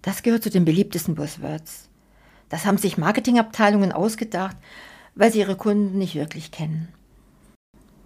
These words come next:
Wenn die Marktforschungen ergeben haben, dass Frauen zwischen dreißig und vierzig mit mittlerem Einkommen in Kleinstädten die passende Zielgruppe für ein Produkt sind,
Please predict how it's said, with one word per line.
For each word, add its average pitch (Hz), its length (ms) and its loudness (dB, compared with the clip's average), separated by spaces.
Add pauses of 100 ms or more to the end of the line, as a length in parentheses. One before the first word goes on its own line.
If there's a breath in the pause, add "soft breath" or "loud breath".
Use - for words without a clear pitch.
(460)
Wenn 190 100 2
die 190 80 4
Marktforschungen 214 720 2
ergeben 175 460 0
haben, 214 400 4 (260 loud breath)
dass - 220 -6
Frauen 214 400 2
zwischen 202 320 -6
dreißig 196 480 0
und 175 120 -6
vierzig 220 560 -8
mit 170 160 -8
mittlerem 220 440 -2
Einkommen 190 580 -2 (300 loud breath)
in 185 120 -2
Kleinstädten 226 800 0 (220 loud breath)
die 165 60 -8
passende 220 520 -2
Zielgruppe 208 600 -4
für - 200 -8
ein 180 140 -2
Produkt - 380 -8
sind, 240 400 0